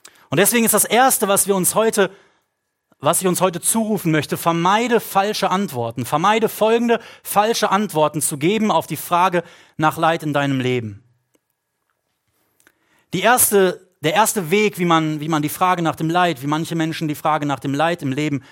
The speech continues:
beantworten, ist so eine, man könnte sagen, zynische Art, ein zynischer Weg, um die Frage, warum,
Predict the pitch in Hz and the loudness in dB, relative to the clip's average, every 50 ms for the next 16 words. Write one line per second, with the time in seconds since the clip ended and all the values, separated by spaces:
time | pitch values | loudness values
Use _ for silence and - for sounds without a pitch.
0 | - - _ _ _ _ - 151 175 202 202 156 151 147 139 139 - 147 143 131 | -20 -20 _ _ _ _ -2 0 0 0 0 0 2 2 2 2 0 -2 0 0
1 | - 165 151 143 143 151 156 151 147 147 143 143 _ - - _ _ _ _ _ | 0 2 2 0 2 2 4 4 4 2 0 -2 _ -20 -20 _ _ _ _ _
2 | - 139 135 175 180 175 180 156 170 160 160 151 - - - 214 226 220 196 160 | -6 -2 -2 -2 -2 -2 0 0 0 0 0 -2 -2 -2 0 0 2 2 2 2
3 | - - - 135 117 110 110 113 - _ _ _ _ 127 123 117 110 107 107 - | 0 0 -2 -2 -2 -2 -4 -10 -14 _ _ _ _ -2 0 0 -2 -6 -10 -8
4 | - 127 127 131 135 - - - 240 247 233 208 - - 170 151 123 135 160 175 | -8 -6 -4 -4 -4 -2 -2 2 2 2 2 2 2 2 0 0 0 2 2 2
5 | 190 190 - - - - - _ _ _ _ _ _ _ - 151 147 147 156 - | 2 0 -4 -12 -20 -20 -20 _ _ _ _ _ _ _ -6 -4 -2 -2 -2 0
6 | - 180 165 165 156 160 135 135 151 160 151 151 160 156 156 160 156 156 | -2 0 0 0 0 0 0 2 2 2 2 2 0 0 0 -2 -4 -8